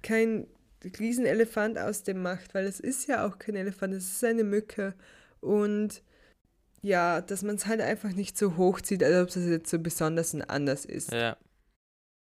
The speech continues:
Speaker 2: Ist es auch nicht, weil es ist, ich hasse dieses Wort, normal. Period.
Speaker 1: Ja.
Speaker 2: Ich glaub, das sind
Speaker 1: Voll.
Speaker 2: unsere Abschlussworte.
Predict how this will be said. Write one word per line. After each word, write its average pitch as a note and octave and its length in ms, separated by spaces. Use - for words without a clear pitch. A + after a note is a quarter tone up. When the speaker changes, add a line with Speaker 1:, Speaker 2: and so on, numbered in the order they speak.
Speaker 2:
Ist D3+ 180
es D#3+ 120
auch G#2 200
nicht, G#2 220
weil A#2 180
es B2+ 140
ist, - 340
ich B2 160
hasse D#3 240
dieses A2 380
Wort, G#2+ 440
normal. C#3 840
Period. A#2 880
Speaker 1:
Ja. D#3+ 160
Speaker 2:
Ich B2 120
glaub, D#3 200
das E3+ 140
sind C#3 100
Speaker 1:
Voll. C3 80
Speaker 2:
unsere A2 200
Abschlussworte. C#3 1000